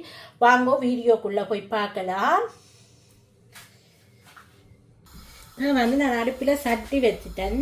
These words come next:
பாருங்க, சட்டி நல்லா சூடேறிட்டு நான் வந்து சன்ஃப்ளவர் ஆயில் தான் பாவிக்கிறேன்.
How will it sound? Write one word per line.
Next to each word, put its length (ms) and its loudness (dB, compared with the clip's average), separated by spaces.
பாருங்க, 420 -2
சட்டி 320 -4
நல்லா 280 0
சூடேறிட்டு 720 -2
நான் 240 2
வந்து 280 0
சன்ஃப்ளவர் 600 2
ஆயில் 240 2
தான் 200 -2
பாவிக்கிறேன். 680 -2